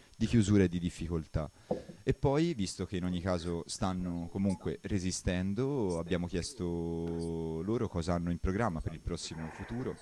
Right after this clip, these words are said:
quali nuovi libri, quali nuovi, quali nuove proposte, e questa è la risposta.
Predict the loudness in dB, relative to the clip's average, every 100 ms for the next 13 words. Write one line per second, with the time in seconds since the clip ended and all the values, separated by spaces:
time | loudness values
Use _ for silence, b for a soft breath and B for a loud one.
0 | -16 -16 4 6 8 8 8 8 8 6
1 | 4 6 10 12 12 12 12 10 6 b
2 | b b 12 12 12 12 12 12 12 12
3 | 12 12 10 10 10 10 2 -6 10 12
4 | 12 12 10 10 10 10 6 6 4 6
5 | 8 8 8 6 6 4 4 4 2